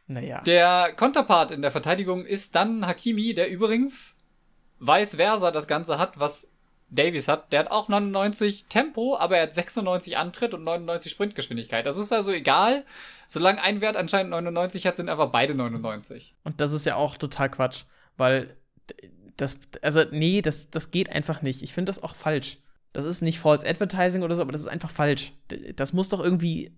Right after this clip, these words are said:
Speaker 1: ersichtlich sein, wie kommt dieser Wert zustande und der hat keine neunundneunzig. Weil das müsste ja dann mindestens achtundneunzig Komma fünf sein im Schnitt. Das heißt, ein Wert neunundneunzig, einer achtundneunzig oder so.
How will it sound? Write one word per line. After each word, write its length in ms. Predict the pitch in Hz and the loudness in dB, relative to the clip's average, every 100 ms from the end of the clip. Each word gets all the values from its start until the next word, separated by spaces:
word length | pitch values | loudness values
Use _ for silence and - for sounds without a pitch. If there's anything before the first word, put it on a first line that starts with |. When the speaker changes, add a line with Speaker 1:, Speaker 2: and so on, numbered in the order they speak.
| _ - | _ -2
Speaker 1:
ersichtlich 520 | 160 160 202 196 190 | 0 0 -2 -2 0
sein, 260 | 180 165 | 0 0
wie 120 | 175 180 | -2 0
kommt 260 | 180 175 | 0 2
dieser 180 | 156 147 | 2 2
Wert 160 | 147 156 | 2 0
zustande 460 | 143 - 135 151 | -6 -2 0 0
und 160 | 135 147 | 0 -2
der 100 | 143 | -2
hat 160 | 190 | -4
keine 240 | - 165 175 | -2 0 0
neunundneunzig. 760 | 160 170 156 175 190 123 - _ _ _ _ _ _ | 0 0 0 -2 -2 -4 -6 _ _ _ _ _ _
Weil 160 | 139 139 | 0 0
das 160 | 139 | 2
müsste 320 | 170 180 - 175 | 2 0 2 4
ja 120 | 165 | 4
dann 180 | 160 160 | 4 4
mindestens 420 | 180 196 - - | 4 4 0 -2
achtundneunzig 600 | - - 170 160 165 165 | -2 -2 -4 -2 -4 -4
Komma 160 | 160 | -4
fünf 320 | 151 185 185 - | -2 -2 -2 -2
sein 360 | 135 131 127 | 0 0 -4
im 100 | - | -6
Schnitt. 360 | 135 151 139 - - | -6 -2 -4 -6 -10
Das 140 | - | -6
heißt, 140 | 143 - | -4 -2
ein 160 | 156 151 | 0 2
Wert 160 | 147 | 2
neunundneunzig, 400 | 147 160 160 - | 2 2 0 -2
einer 160 | 147 139 | -2 -2
achtundneunzig 560 | 143 143 131 131 - | -4 -4 -6 -6 -8
oder 120 | - 127 | -8 -6
so. 180 | 127 | -8